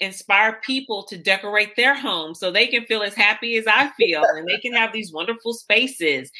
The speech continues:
And then I'm like, "Well, not just decorate, but maybe I can show them just how to have just a wonderful life in general and how to have that peace and that passion, that purpose." So I said, "Well, I'm gonna do some vlogs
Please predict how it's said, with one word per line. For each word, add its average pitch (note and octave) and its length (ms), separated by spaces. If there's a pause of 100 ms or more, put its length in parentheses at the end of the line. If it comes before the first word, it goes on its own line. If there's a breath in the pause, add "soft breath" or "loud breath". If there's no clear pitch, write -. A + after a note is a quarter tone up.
(340 loud breath)
And G3+ 120
then D#4 140
I'm C#4+ 160
like, A3+ 280
"Well, C4+ 220
not C#4 240
just C4 240
decorate, A#3 800
but A3+ 340 (640)
maybe D#4 280
I C#4+ 160
can C4 200
show B3+ 300
them C4 200
just A#3+ 180
how A#3+ 180
to A#3 80
have A3+ 580 (880)
just A#3+ 240
a G3+ 80
wonderful A#3 460
life A3+ 300
in A#3 160
general G#3+ 460
and F#3+ 100
how G#3+ 140
to A3 80
have G#3+ 340
that G3+ 240
peace B3 480
and E3+ 160
that D3 180
passion, A3 440
that E3+ 180
purpose." E3 420
So F#3+ 80
I F3 120
said, F3+ 260
"Well, D3+ 120
I'm F#3+ 100
gonna A3+ 120
do G3+ 160
some E3+ 260
vlogs D#3 640